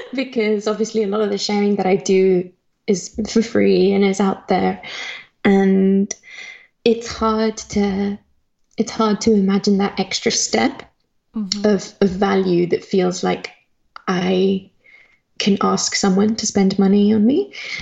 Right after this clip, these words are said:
Speaker 1: even though I have no issue spending money on other people when they, <laughs> when they have their offerings.
Speaker 2: So let's, let's th-, look at this in a slightly different way for a bit. So when you said you've started to get the inklings of the dream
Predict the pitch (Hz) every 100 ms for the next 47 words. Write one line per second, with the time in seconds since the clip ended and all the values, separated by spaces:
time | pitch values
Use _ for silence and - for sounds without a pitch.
0 | - - _ 247 247 233 214 196 202 202
1 | 202 208 208 202 196 - 190 - 202 202
2 | 202 214 - 214 202 202 202 190 190 208
3 | 214 - - 202 214 - 220 185 214 226
4 | 285 302 339 330 415 - - - - 571
5 | - 202 196 214 214 220 175 202 - 202
6 | 196 - - - - - 220 240 - -
7 | - - - - - - 330 415 269 -
8 | - 247 320 311 - 311 - 247 254 -
9 | - 226 214 208 196 208 196 190 190 -
10 | 190 190 180 - 190 - - 190 - -
11 | 175 - 135 - - 220 208 240 262 302
12 | 269 240 208 214 - - 214 214 - 233
13 | 226 - 202 202 220 226 214 233 214 208
14 | 190 - 202 - 180 180 175 180 180